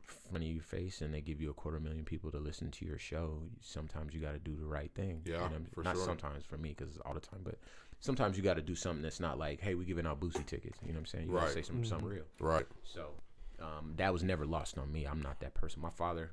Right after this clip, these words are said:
Speaker 1: was a minister. His father was a minister. So that's where I come from. You heard my brother's music.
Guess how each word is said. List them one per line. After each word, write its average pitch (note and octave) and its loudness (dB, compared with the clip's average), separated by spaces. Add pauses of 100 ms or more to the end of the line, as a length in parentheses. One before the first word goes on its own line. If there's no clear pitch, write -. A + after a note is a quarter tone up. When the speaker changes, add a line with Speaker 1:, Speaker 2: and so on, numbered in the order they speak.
(120)
Speaker 1:
was D#2+ -6
a C#2 -6
minister. F2 -2
His F2 0
father D#2 2
was D#2 0
a D#2 -2
minister. D#2 -4
So - -6
that's D#2 0
where C#2+ 0
I - -6
come D#2+ -6
from. - -10
You E2+ -2
heard F2 2
my D#2+ -2
brother's E2 -2
music. E2 -4